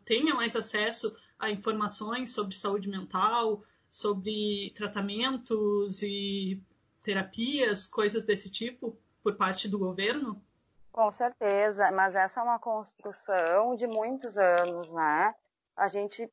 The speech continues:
Speaker 2: ainda falta muito, mas é, o que a gente tem hoje é muito melhor do que a gente tinha dez anos atrás, né? Hoje a gente tem os centros de atenção psicossocial, a gente não tem mais os manicômios, graças a Deus. A gente tem uma outra, outra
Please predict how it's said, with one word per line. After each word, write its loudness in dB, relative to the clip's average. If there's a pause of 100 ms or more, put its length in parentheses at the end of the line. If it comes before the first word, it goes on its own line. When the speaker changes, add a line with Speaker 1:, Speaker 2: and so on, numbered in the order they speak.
(140)
Speaker 2:
ainda 4
falta 6
muito, -2
mas 0
é, 2
o -4
que -12
a -8
gente -8
tem -2
hoje 4
é 2
muito -6
melhor 4
do -10
que -6
a -6
gente -14
tinha -6
dez 0
anos 0
atrás, 4 (720)
né? -4
Hoje -2
a -8
gente -14
tem -6
os -8
centros -4
de -4
atenção -4
psicossocial, 0
a 2
gente -6
não -2
tem -6
mais -2
os -2
manicômios, 4
graças -6
a 2
Deus. -2 (600)
A -14
gente -12
tem 4
uma 6
outra, 6
outra 0